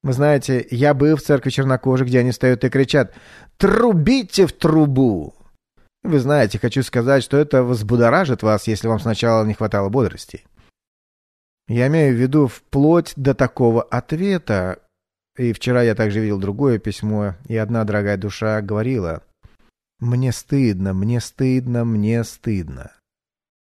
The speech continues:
И подписала его раскаявшийся,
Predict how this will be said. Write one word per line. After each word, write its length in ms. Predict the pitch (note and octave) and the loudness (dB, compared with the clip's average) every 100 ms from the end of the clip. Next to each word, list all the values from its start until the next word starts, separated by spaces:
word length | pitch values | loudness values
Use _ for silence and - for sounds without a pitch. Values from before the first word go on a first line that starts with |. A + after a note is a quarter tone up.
| _ _ _ _ _ _ _ _ _ _ _ _ _ - | _ _ _ _ _ _ _ _ _ _ _ _ _ -8
И 60 | |
подписала 640 | A2 G#2+ - G2+ - G#2 F#2+ | -6 -6 -6 -6 -2 -2 -2
его 420 | F#2 F#2 F#2+ - - | -4 -4 -6 -6 -8
раскаявшийся, 1200 | G#2 G2+ - - A2+ A2 F#2+ - - C2 - | -6 -6 -10 -6 -4 -2 -4 -8 -12 -14 -16